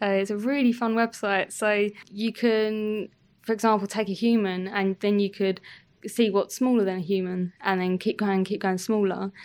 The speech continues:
So you can see, uh, atoms, which were, so these were things that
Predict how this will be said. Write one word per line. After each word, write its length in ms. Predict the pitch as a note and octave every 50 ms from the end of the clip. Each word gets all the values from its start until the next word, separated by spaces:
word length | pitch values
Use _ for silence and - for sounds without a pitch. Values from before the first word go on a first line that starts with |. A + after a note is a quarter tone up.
| - - _
So 120 | - -
you 40 | A3
can 120 | F#3+ G#3
see, 460 | G3+ G#3 - G#3+ G3+ G3+ G3+ G3+ G3+ G3 G3 - -
uh, 640 | G3 F#3+ F#3 F#3 F#3 F#3 F#3 F3+ F#3 F#3 - - - _ _ -
atoms, 640 | G3 - - - A#3 A#3+ C4+ D4 C#4+ C#4+ - -
which 260 | - G3 F3+ G#3 -
were, 320 | - G#3 G3+ G3 F#3+ G3 G3 - - - - - _
so 100 | - G3+
these 360 | A3+ B3 A#3+ A3+ G3+ - - _ _
were 480 | - G#3+ G#3 G3+ G3 G3 G3 G3 G3 G3
things 300 | G3 - G#3+ G#3 G3+ G3
that 140 | - F#3+